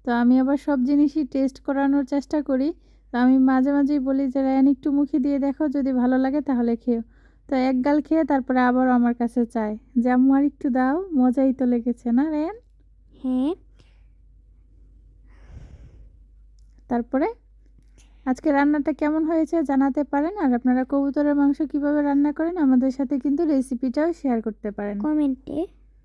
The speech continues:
Speaker 1: হ্যাঁ, কমেন্টে অবশ্যই শেয়ার করবেন আপনাদের রেসিপিতে, অবশ্যই রান্না করার চেষ্টা করব। আর আমরা আজকে লাকড়ির চুলায় রান্না করতেছি, মাটির চুলায়।
Speaker 2: হ্যাঁ, মাটির চুলায়।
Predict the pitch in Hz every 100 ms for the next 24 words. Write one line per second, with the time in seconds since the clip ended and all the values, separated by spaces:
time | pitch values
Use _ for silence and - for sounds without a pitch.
0 | - - - 359 403 349 349 302 277 285
1 | 285 320 370 370 - 247 262 - 311 285
2 | 320 285 294 285 294 370 294 254 247 254
3 | 254 - 277 294 269 285 269 285 311 285
4 | 277 285 285 294 277 294 - 294 285 285
5 | 311 440 _ _ _ _ _ _ _ 240
6 | 233 240 247 262 262 269 - 415 466 _
7 | _ _ 285 277 311 359 349 320 302 277
8 | 269 262 262 269 269 247 - 254 - 254
9 | 247 233 233 247 _ _ - 240 247 277
10 | 269 254 269 247 233 226 233 240 _ _
11 | _ _ - 277 262 262 262 262 285 277
12 | - 277 285 269 294 294